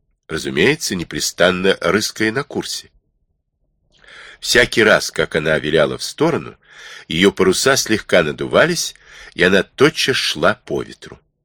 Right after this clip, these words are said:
Для меня, как я уже сказал, ничто не могло быть хуже.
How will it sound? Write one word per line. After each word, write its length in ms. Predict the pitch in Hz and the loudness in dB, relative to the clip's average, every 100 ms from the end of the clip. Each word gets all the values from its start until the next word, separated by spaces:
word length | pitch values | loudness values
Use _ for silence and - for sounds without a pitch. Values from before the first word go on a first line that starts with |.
| _ _ _ - - - | _ _ _ -20 -20 -20
Для 180 | - 92 | -6 -2
меня, 300 | 87 101 185 | 2 4 2
как 240 | - 80 76 | 2 -4 -2
я 80 | |
уже 140 | 65 62 | -4 -6
сказал, 500 | - 80 71 58 - _ _ - - | -6 -6 -4 -8 -10 _ _ -20 -16
ничто 380 | - - - 143 | -8 -8 2 2
не 120 | 160 | 2
могло 320 | 160 147 143 143 | 0 0 0 -2
быть 180 | 147 | -4
хуже. 400 | - 165 - - | -8 -12 -14 -16